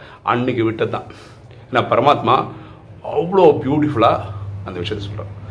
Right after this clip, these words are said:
அதனால தான் இன்னைக்கு My Experience with ராஜயோகா சீரிஸ்ல இந்த வீடியோ போடுறோம். அடுத்தது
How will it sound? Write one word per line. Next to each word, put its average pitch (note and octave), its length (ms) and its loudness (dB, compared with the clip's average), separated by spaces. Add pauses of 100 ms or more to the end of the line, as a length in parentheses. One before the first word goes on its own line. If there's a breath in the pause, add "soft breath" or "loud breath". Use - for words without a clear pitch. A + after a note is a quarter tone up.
(280 loud breath)
அதனால B2 200 6
தான் D3+ 180 6
இன்னைக்கு C3+ 300 2
My C3 260 4
Experience D3 440 2
with A2+ 220 0
ராஜயோகா A#2+ 440 4
சீரிஸ்ல B2+ 300 0
இந்த A2+ 180 2
வீடியோ A2 200 0
போடுறோம். F#2 320 -6 (1200 loud breath)
அடுத்தது E3+ 680 4